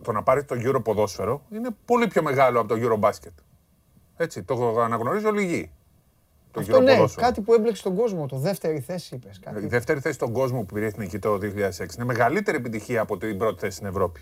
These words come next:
Speaker 2: Όντως.
Speaker 1: Έτσι νομίζω.
Speaker 2: Ψιλοδιαφωνώ.
Speaker 1: Εντάξει.
Speaker 2: Είμαι της άποψης, είμαι λίγο,
Speaker 1: Ωραία.
Speaker 2: είμαι λίγο
Speaker 1: Ας,
Speaker 2: Άγγλος
Speaker 1: ας το
Speaker 2: σε αυτά.
Speaker 1: συζητήσουμε.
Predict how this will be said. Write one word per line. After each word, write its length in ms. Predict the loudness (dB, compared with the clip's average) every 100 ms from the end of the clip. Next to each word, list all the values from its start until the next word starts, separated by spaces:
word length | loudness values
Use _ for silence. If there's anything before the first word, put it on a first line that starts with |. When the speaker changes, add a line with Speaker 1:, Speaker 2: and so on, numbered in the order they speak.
| -4
Speaker 2:
Όντως. 600 | 2 4 4 2 -6 -8
Speaker 1:
Έτσι 280 | -6 -4 -6
νομίζω. 280 | -10 -10 -14 -20 -20 _ _ _ _ _
Speaker 2:
Ψιλοδιαφωνώ. 840 | -12 0 2 2 0 -2 -4 -4 -4
Speaker 1:
Εντάξει. 380 | -2 -2 -2 -18 -14 -2
Speaker 2:
Είμαι 200 | 4 4
της 180 | 6
άποψης, 520 | 4 4 0 0 0 0
είμαι 200 | 0 0
λίγο, 480 | 2 4 4 4 4
Speaker 1:
Ωραία. 200 | 4 4
Speaker 2:
είμαι 180 | 4 6
λίγο 180 | 8 8
Speaker 1:
Ας, 60 |
Speaker 2:
Άγγλος 160 | 6 4
Speaker 1:
ας 60 | 2
το 80 | 0
Speaker 2:
σε 100 | -2
αυτά. 120 | -4
Speaker 1:
συζητήσουμε. 260 | -8 -12